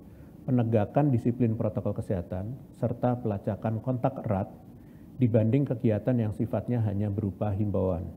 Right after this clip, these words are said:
Penanganan cepat pada pasien positif serta pemantauan warga yang isolasi mandiri di rumah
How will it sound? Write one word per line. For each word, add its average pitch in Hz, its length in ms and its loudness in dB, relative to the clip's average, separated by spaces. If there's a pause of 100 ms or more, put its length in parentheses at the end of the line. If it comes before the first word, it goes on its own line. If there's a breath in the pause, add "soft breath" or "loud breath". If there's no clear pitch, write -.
(960 loud breath)
Penanganan 120 580 2
cepat - 400 0
pada 117 220 2
pasien 101 420 -2
positif 110 480 -2
serta - 320 -4
pemantauan 104 720 -2
warga 117 480 2
yang 110 240 0
isolasi 104 480 -4
mandiri 101 480 -2
di 98 140 -2
rumah 98 340 -2